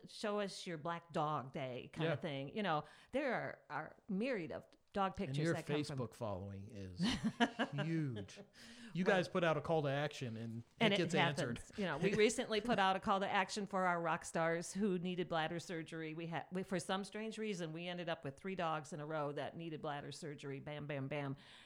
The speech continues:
Speaker 1: And those are not small dollars because we do those kind of things for
Speaker 2: Mm-hmm.
Speaker 1: animals. We do surgeries for bladder stones, heart, um, heartworm treatment, amputations, whatever comes down the road. That's, you know, kind of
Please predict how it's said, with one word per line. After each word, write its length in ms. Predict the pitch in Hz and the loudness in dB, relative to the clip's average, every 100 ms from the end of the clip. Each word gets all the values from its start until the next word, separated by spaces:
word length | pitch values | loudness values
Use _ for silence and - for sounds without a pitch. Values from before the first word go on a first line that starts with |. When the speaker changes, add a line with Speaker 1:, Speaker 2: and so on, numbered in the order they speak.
| - - | -20 -8
Speaker 1:
And 120 | 190 | -4
those 180 | 185 220 | -2 -2
are 60 | 226 | -2
not 240 | 208 175 | -4 -4
small 240 | - 180 160 | -4 -2 -2
dollars 420 | 160 135 135 135 | -2 -4 -4 -6
because 320 | 190 - 165 | -8 -8 -6
we 140 | 214 | -4
do 240 | 240 202 214 | -4 -4 -2
those 220 | 165 135 | -2 -4
kind 220 | - 139 | -4 -6
of 80 | 135 | -4
things 260 | 165 135 151 | -6 -4 -2
for 60 | 151 | 0
Speaker 2:
Mm-hmm. 120 | 143 | -2
Speaker 1:
animals. 320 | 135 135 135 | -2 -4 -4
We 100 | 208 | -4
do 380 | 202 156 202 208 | -4 -4 -4 -4
surgeries 680 | 202 208 170 160 151 151 - | -4 -4 -4 -4 -8 -8 -8
for 140 | 165 | -8
bladder 380 | 135 170 151 143 | -4 -2 -2 -4
stones, 420 | 139 147 127 120 | -6 -8 -8 -10
heart, 300 | - 180 156 - | -6 -4 -4 -6
um, 400 | 170 147 139 147 | -4 -2 -4 -6
heartworm 380 | 151 185 165 147 | -6 -4 -4 -4
treatment, 640 | - 180 - 160 151 143 - - - - 214 196 208 - | -4 -4 -4 -6 -6 -10 -14 -20 -16 -4 -4 -2 -8 -4
amputations, 920 | 180 170 - 165 156 143 139 104 - - | -4 -2 -4 -4 -4 -6 -8 -12 -14 -10
whatever 460 | 214 226 233 208 | -4 -2 -2 -4
comes 280 | 208 190 151 | -4 -4 -4
down 200 | 170 160 | -6 -6
the 80 | 156 | -4
road. 320 | 170 156 151 | -2 -2 -2
That's, 500 | 175 202 - - - | -4 -4 -6 -18 -8
you 60 | 214 | -4
know, 120 | 190 | -4
kind 280 | 180 196 | -6 -8
of 100 | 208 | -6